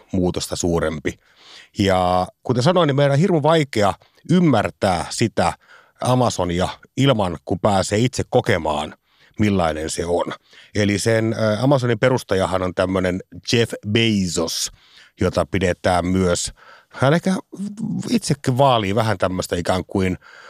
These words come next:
niin kuin Bond-roiston imagoa. Se näyttää aika tylyltä ja hän on selvästikin vähän tämmöisiä niin kuin maailman vallottamiseen tähtääviä aatoksia.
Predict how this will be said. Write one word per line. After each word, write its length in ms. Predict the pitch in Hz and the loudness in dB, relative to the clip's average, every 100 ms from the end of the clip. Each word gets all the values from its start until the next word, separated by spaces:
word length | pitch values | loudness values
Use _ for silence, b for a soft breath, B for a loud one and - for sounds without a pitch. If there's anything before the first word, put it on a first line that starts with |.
| B - | B -8
niin 80 | |
kuin 180 | 92 95 - | -4 -4 0
Bond-roiston 1700 | 143 131 98 78 - - - _ - - 117 110 95 - - 87 85 - | 4 4 2 -4 -14 -18 -20 _ -6 0 2 2 0 -4 -2 -2 -2 -4
imagoa. 640 | 101 110 87 80 80 80 - | 2 2 2 0 -4 -4 -2
Se 100 | 117 | 2
näyttää 360 | 131 117 - | 2 2 0
aika 160 | 101 95 - | -2 -2 0
tylyltä 580 | 113 101 95 87 82 82 | 2 2 2 0 0 0
ja 180 | 82 78 B B B - | 0 -2 B B B -4
hän 140 | 127 | 0
on 100 | 147 | 2
selvästikin 600 | 208 175 113 107 - 101 | 2 2 2 -2 -2 -2
vähän 180 | 95 92 | 0 0
tämmöisiä 260 | 92 90 90 | -2 -2 -2
niin 80 | |
kuin 120 | 90 101 | 0 4
maailman 460 | 120 110 98 87 | 4 4 2 0
vallottamiseen 960 | 107 101 92 - - 82 82 - 85 78 | 2 2 0 -4 -4 -2 0 0 0 2
tähtääviä 840 | 90 85 - - 82 78 82 85 - B B B B 113 | 0 0 -2 -2 -2 0 0 0 -2 B B B B 0
aatoksia. 680 | 98 90 - - - 117 | 2 2 -2 -4 -4 -2